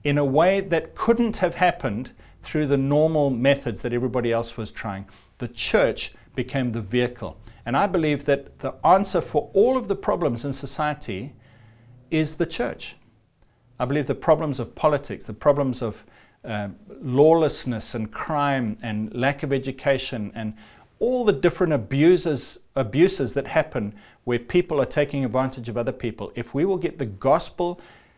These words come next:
established in a community through churches, through little groups of people meeting in homes,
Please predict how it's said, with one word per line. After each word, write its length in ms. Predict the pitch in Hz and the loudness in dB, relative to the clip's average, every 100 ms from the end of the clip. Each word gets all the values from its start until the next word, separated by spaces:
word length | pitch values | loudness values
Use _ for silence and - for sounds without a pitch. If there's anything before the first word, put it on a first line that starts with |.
| _ _ - | _ _ -6
established 800 | 135 - - 208 226 208 190 170 | -4 -4 2 4 6 4 2 0
in 80 | |
a 60 | 156 | -4
community 520 | - 147 147 147 131 | -2 0 0 -2 -4
through 240 | - - 127 | -6 -4 -6
churches, 720 | - - 233 220 - 90 - | -4 0 2 0 -6 -8 -8
through 220 | - 143 | -4 0
little 260 | 151 240 | 2 2
groups 420 | - - 208 202 185 | 0 -2 -2 -2 -6
of 100 | - | -2
people 300 | 160 - 104 | -4 -2 -4
meeting 340 | 131 - 170 | -4 -4 -8
in 100 | 165 | -6
homes, 400 | 143 135 127 | -2 -2 -2